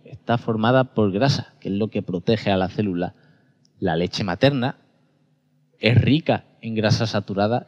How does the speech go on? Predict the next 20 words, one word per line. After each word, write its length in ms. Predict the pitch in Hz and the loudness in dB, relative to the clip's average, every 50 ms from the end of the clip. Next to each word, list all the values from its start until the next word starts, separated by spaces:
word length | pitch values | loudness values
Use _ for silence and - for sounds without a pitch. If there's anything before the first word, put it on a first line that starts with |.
| - | -6
y 120 | - 127 117 | -6 -6 -2
colesterol. 680 | - 107 98 92 - - - 120 127 151 135 78 - - _ _ _ _ _ _ _ _ _ | -2 -2 -2 -2 -2 -4 0 2 2 2 2 0 -4 -10 _ _ _ _ _ _ _ _ _
De 80 | - 101 | -2 -2
verdad 280 | 98 95 98 110 123 | 0 2 2 2 2
que 120 | - - 139 | 4 4 2
el 80 | 131 | 2
primer 440 | 117 - 123 113 113 117 127 143 143 | 4 2 0 2 2 2 2 4 4
alimento 600 | 143 135 131 127 120 127 143 151 143 - 139 120 | 4 4 4 4 4 2 0 0 0 0 0 0
que 80 | 123 123 | 0 0
nos 160 | 120 120 110 | -2 -2 0
llevamos 400 | 107 107 113 123 135 131 117 120 | 0 0 0 2 0 0 0 0
a 80 | 123 | 0
la 120 | 123 113 123 | 2 2 2
boca 420 | 107 120 127 123 - 123 117 104 - _ _ _ _ _ _ _ _ _ | 2 0 -2 0 0 0 0 0 -2 _ _ _ _ _ _ _ _ _
nos 180 | 113 117 107 110 | -2 0 2 2
va 40 | 113 | 2
a 40 | |
taponar 420 | - 123 123 113 117 113 117 120 120 | 4 2 2 2 0 0 2 2 4
las 220 | 123 117 104 98 | 4 2 2 0
arterias 640 | 107 113 - - 123 120 120 117 113 113 110 110 | -2 -4 0 0 2 2 4 2 2 0 0 -4